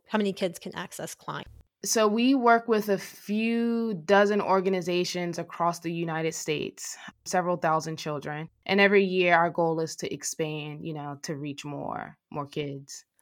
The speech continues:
Speaker 1: I'm looking out for Baltimore City Public Schools.
Speaker 2: Yeah, I mean, I,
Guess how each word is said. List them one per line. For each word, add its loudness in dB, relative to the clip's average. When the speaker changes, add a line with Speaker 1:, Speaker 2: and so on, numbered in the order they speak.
Speaker 1:
I'm -6
looking -4
out -6
for -2
Baltimore 4
City 0
Public -2
Schools. -6
Speaker 2:
Yeah, 10
I 12
mean, 4
I, 10